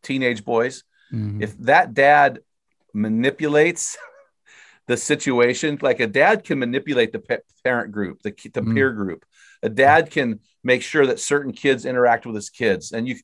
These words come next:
Speaker 1: through
Speaker 2: Yeah.
Speaker 1: sports, through youth group, and usually it's the dad volunteering, the dad coaching the kids' teams, the dad
Speaker 2: Yeah.
Speaker 1: involved in the youth group. Those dads seem to produce,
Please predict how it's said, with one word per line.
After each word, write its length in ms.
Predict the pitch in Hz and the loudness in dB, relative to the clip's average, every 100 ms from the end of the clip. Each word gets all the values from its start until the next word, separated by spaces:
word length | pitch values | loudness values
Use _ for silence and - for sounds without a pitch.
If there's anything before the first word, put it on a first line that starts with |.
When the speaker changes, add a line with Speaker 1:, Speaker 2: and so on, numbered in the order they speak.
| 104 | -14
Speaker 1:
through 140 | - 107 | -10 -8
Speaker 2:
Yeah. 40 | |
Speaker 1:
sports, 400 | 110 139 135 131 | -2 2 2 2
through 160 | - 117 | -4 -4
youth 300 | 117 131 - | -2 -2 -2
group, 280 | 127 127 - _ _ _ - | -6 -6 -10 _ _ _ -8
and 180 | 120 123 | -4 -2
usually 300 | 156 165 165 | -2 0 2
it's 140 | 139 | 2
the 100 | 131 | 0
dad 380 | 113 127 143 139 | 2 6 6 4
volunteering, 720 | 127 127 127 123 131 113 101 | 2 2 2 -4 -6 -4 -2
the 80 | 98 | -2
dad 280 | 113 113 101 | 2 0 2
coaching 300 | 151 151 156 | 0 0 -4
the 80 | 139 | -6
kids' 320 | - 139 - | -4 -4 -4
teams, 460 | - 131 127 120 - _ _ _ | -8 -6 -6 -8 -16 _ _ _
the 80 | 113 | -6
dad 460 | 101 104 127 127 | -2 2 4 6
Speaker 2:
Yeah. 60 | 120 | 4
Speaker 1:
involved 420 | 110 120 143 143 | 2 4 4 4
in 40 | 139 | -4
the 80 | |
youth 240 | 127 131 - | -4 -4 -4
group. 240 | 135 120 _ - - | -6 -6 _ -20 -2
Those 300 | 117 165 185 | 4 6 6
dads 400 | 151 147 135 107 | 4 4 4 0
seem 240 | - 151 143 | -6 -4 -2
to 100 | 143 | -4
produce, 640 | 147 117 131 127 - - | -4 -4 -2 -2 -6 -14